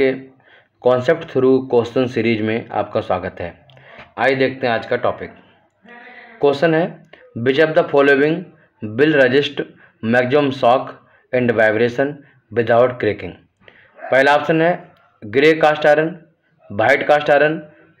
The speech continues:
malleable iron या फिर ग्रेफाइट। तो इनमें से right answer है सी, malleable iron। ठीक,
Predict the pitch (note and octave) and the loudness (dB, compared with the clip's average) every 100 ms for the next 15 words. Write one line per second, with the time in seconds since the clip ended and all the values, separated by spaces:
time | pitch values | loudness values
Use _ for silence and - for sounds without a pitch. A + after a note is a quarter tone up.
0 | A2 A#2+ B2 C#3+ D#3 D3 D3+ D#3 F#2+ - | -4 0 2 4 4 4 4 0 -6 -14
1 | _ _ - A#2+ B2 A2+ A#2 - E2+ - | _ _ -8 -2 -2 0 0 0 -6 -6
2 | - _ _ - - _ - - D3+ E3 | -20 _ _ -20 -20 _ -4 -2 0 2
3 | F3+ F3+ F3 - - - A#2 B2 C#3 D#3 | 0 0 -2 -2 -10 -8 -2 0 0 0
4 | D3+ D3 D3+ C#3 - E2 - _ _ _ | -2 0 -2 -2 -6 -10 -12 _ _ _
5 | - _ A2+ A#2 B2 B2+ D3+ D3+ G#2 F2+ | -20 _ -4 0 2 2 2 0 -2 -4
6 | D#2+ - _ _ - - - _ | -8 -20 _ _ -12 -10 -10 _